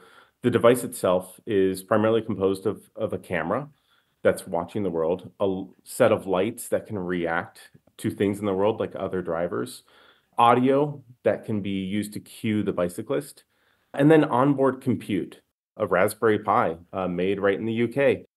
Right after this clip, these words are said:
paired with a special A I chip. And that's what really allows us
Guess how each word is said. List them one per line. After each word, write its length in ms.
paired 520
with 380
a 80
special 640
A 160
I 220
chip. 380
And 220
that's 220
what 160
really 220
allows 420
us 180